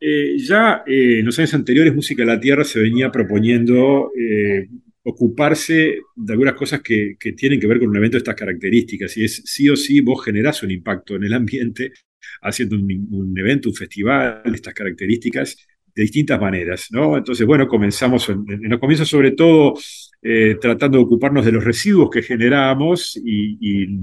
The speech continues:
una primera propuesta fue clasificar esos residuos, tratar de darles un destino.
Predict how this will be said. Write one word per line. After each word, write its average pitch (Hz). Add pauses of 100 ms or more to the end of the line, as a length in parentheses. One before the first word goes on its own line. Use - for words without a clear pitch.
(140)
una 107
primera 117
propuesta 117
fue 117
clasificar 117
esos 113
residuos, 151 (220)
tratar 120
de 110
darles 110
un 113
destino. 135